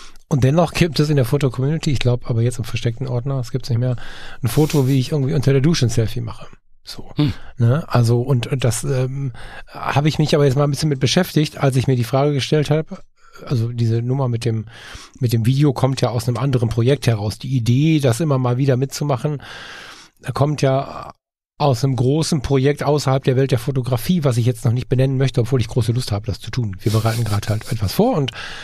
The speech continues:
Speaker 1: da brauche ich eigentlich diese Kamerageschichte, die mir jetzt gerade
Speaker 2: Mhm.
Speaker 1: so über unseren Podcast quasi, äh, auch noch so ein bisschen,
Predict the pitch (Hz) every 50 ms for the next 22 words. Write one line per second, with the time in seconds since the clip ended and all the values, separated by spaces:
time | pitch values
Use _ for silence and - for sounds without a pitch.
0 | - - - - - - - - - 127 143 156 156 143 123 113 113 127 143 123
1 | 123 127 - - - 127 127 127 127 123 120 117 117 117 110 - - - 120 110
2 | 107 110 113 113 - 120 120 117 110 107 104 101 101 95 - _ - 127 104 -
3 | 110 92 - - 104 95 - - _ _ - - - 117 107 104 101 104 - -
4 | - 120 110 110 104 104 98 92 98 - _ _ _ _ _ _ _ _ _ _
5 | _ _ - _ - - - - - 196 147 127 135 - 147 123 120 117 113 131
6 | 123 - - 110 104 - - - 113 117 113 123 117 113 110 110 120 - 120 104
7 | 101 101 95 - - - - - - - - - - 120 113 - 117 110 98 -
8 | - 110 107 104 - - 110 104 101 101 98